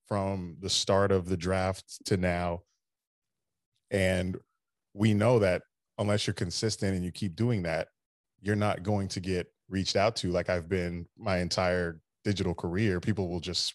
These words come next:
randomly email you because they find you, and you can't be found unless you're putting things out there. So, uh, that's really where I'm at right now, is just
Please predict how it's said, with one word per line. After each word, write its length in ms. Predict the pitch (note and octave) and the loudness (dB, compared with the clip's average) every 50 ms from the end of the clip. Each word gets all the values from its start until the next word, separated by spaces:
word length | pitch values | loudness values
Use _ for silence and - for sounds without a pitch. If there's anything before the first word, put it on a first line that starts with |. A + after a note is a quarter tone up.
| _ | _
randomly 420 | - G2 F#2+ F2+ F2 E2+ E2 D#2+ G2 | -2 -2 0 0 0 -2 -4 -2 0
email 220 | B2 A#2 F2+ E2 | 0 0 0 0
you 120 | E2+ E2+ E2 | -2 -2 -4
because 320 | F2 F2 - - G#2+ F2+ | -6 -4 -2 0 0 0
they 120 | F2+ F2+ | 0 -2
find 340 | F2 - G2+ A2 B2+ A#2+ G#2+ | -2 0 0 2 2 0 -2
you, 120 | - - - - _ _ _ _ _ _ _ _ - | -6 -10 -16 -18 _ _ _ _ _ _ _ _ 2
and 80 | A#2 | 2
you 80 | A#2+ A#2 | 2 4
can't 200 | - C#3+ B2 G2 | 4 2 2 2
be 80 | G2 | 0
found 400 | F2 - B2 B2+ C3 B2 A2 G2+ | -2 -2 0 0 2 2 0 0
unless 240 | G2+ F#2 F#2+ F#2 - | 0 -2 -2 -2 -2
you're 80 | - F2+ | -4 -4
putting 260 | - - G2 G2 F2+ | -4 -4 -4 -4 -4
things 200 | - F2+ F2+ E2 | -6 -4 -4 -2
out 220 | F#2+ G2 G#2+ - | 0 0 -2 -2
there. 180 | - F#2 D#2+ E2+ | -4 -8 -6 -4
So, 400 | - - G2 F#2 F2+ F2 E2+ - _ _ _ _ _ _ _ _ _ _ _ - | -2 2 2 2 2 0 -2 -6 _ _ _ _ _ _ _ _ _ _ _ -8
uh, 160 | F2 F2 F2 | -6 -4 -2
that's 340 | E2 F#2 G#2 G#2+ G#2 - - | 2 2 2 2 2 0 0
really 500 | G2 G#2+ A2+ A2+ G#2+ G#2 G2 F#2+ F#2 F2 - _ _ - | 2 2 4 4 4 2 2 0 -2 -6 -12 _ _ -2
where 140 | F#2+ G2 | 2 2
I'm 140 | G2 F2+ F2+ | 2 2 2
at 160 | F#2+ F#2+ G2 | 2 2 2
right 160 | G2+ G#2 G#2+ G#2+ | 2 2 0 0
now, 220 | A2 A2 A2 G#2 | 0 -2 -2 -2
is 100 | F#2 E2+ | -2 -4
just 380 | - G2 F2 - - - - | -4 -6 -6 -6 -6 -8 -8